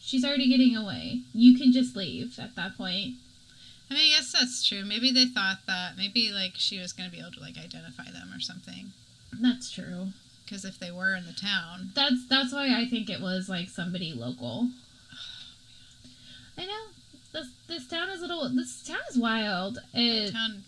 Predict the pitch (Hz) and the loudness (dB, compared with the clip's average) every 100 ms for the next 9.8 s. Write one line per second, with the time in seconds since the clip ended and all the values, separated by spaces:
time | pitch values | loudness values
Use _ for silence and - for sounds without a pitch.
0 | 175 175 - - - - - - - - | -16 -12 -12 -14 -20 -20 -20 -20 -18 -18
1 | - - - - - - - - - - | -18 -20 -20 -20 -20 -20 -20 -20 -20 -10
2 | 247 254 254 320 254 214 185 190 - - | -2 0 0 0 0 0 -4 -8 -6 -8
3 | 175 - 190 185 190 190 185 185 196 190 | -8 -14 -14 -14 -8 -8 -8 -16 -16 -16
4 | 190 - 254 247 220 196 196 196 185 190 | -18 2 6 6 6 -6 -6 -8 -10 -12
5 | 190 196 196 - 202 196 202 311 523 381 | -14 -14 -14 -14 -14 -8 0 2 2 0
6 | - 196 196 196 - 294 415 480 - 208 | -2 -6 -6 -8 -12 -8 -2 -2 -2 -2
7 | 196 190 190 277 302 311 285 247 240 226 | -2 -2 -4 -4 -2 0 -2 -2 -2 -2
8 | 214 247 320 - 254 - - 254 254 440 | -2 0 2 4 4 2 0 0 0 0
9 | 453 453 294 175 208 160 165 | -2 -2 -2 -2 -4 -4 -2